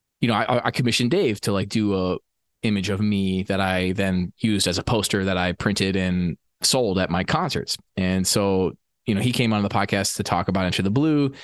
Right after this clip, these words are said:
I've always been into his work. I, I have both of his comics, uh, or I have several of his comics, not both of them. He's, he has many different comics, but I have, uh, three of the comics that he did.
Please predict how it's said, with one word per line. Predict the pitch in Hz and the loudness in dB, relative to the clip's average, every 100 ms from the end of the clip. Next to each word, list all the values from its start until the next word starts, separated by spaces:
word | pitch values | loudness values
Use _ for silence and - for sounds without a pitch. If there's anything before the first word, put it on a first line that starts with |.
| - | -4
I've | 117 | 0
always | 123 120 110 - - | 2 2 0 -2 -4
been | - 107 | -2 0
into | 104 104 | 0 0
his | 101 95 | -2 0
work. | 104 107 | 0 0
I, | 95 - 98 | -2 -2 -2
I | 92 | 0
have | 98 98 | 0 -2
both | 107 98 | -2 -2
of | 92 | -2
his | 95 | -4
comics, | - 123 120 113 113 104 - - - _ - | -2 0 2 2 0 -2 -4 -8 -20 _ -4
uh, | 92 90 87 | 0 0 0
or | 113 | 0
I | 110 | 2
have | 110 107 104 104 - | 2 0 -2 -8 -10
several | 113 - 113 101 | -4 0 0 0
of | |
his | 90 | -2
comics, | - 90 85 80 - - | -2 -2 -2 -2 -2 0
not | 101 87 78 - | 0 0 -2 -2
both | 85 76 | -2 -2
of | |
them. | 92 | -2
He's, | 107 95 | 0 0
he | 90 101 | -2 0
has | 90 | 0
many | 95 87 82 | 0 -2 -2
different | 85 - 76 - | -4 -4 -6 -6
comics, | - 80 73 - | -4 -2 -2 -6
but | - | -6
I | - 98 | -4 0
have, | 90 - - - - _ _ _ - | -2 -4 -12 -20 -20 _ _ _ -6
uh, | 90 85 80 | -2 0 0
three | - 139 127 | 0 0 0
of | 107 | 0
the | 107 | -2
comics | 110 95 95 | 0 0 0
that | 98 | -2
he | 92 92 | 0 0
did. | 90 87 87 85 | 0 0 -2 -4